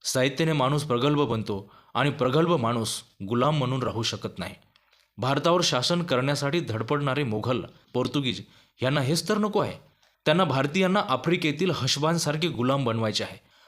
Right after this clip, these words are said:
म्हणून ते आपल्या साहित्याला आपल्यापासून लांब ठेवतात. त्यासाठीच त्यांनी आपली महाविद्यालये जाळली, हजारो ग्रंथांची राख केली, मग त्यांचे साहित्य आपल्यावर थोपवू लागले. मोघल, पोर्तुगीज, ब्रिटिश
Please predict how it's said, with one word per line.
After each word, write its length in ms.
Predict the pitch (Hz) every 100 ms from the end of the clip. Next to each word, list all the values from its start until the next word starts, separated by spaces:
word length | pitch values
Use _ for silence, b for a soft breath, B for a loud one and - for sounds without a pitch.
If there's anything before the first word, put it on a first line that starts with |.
| b
म्हणून 260 | 127 151 190
ते 60 | 214
आपल्या 300 | 131 156 165
साहित्याला 640 | - 117 131 170 143 87 - B B
आपल्यापासून 640 | 110 135 139 117 - 151
लांब 260 | 107 104 117
ठेवतात. 340 | 113 104 - - _ _ -
त्यासाठीच 440 | 151 190 214 202
त्यांनी 200 | 202 220
आपली 220 | 170 170
महाविद्यालये 640 | 170 135 143 143 147 151
जाळली, 420 | 135 123 120 117 117 - -
हजारो 300 | 143 160 160
ग्रंथांची 560 | 139 131 131 135 135
राख 340 | 110 117 135 -
केली, 260 | 123 107 104 - b b b
मग 240 | 139 156 156
त्यांचे 260 | 143 151
साहित्य 400 | 185 135 131 147
आपल्यावर 420 | 185 120 117 147 151
थोपवू 260 | 147 127 147
लागले. 340 | 123 110 107 95 _ -
मोघल, 380 | 139 139 131
पोर्तुगीज, 640 | 127 131 135 156 139 127 110
ब्रिटिश 420 | 143 143 120 -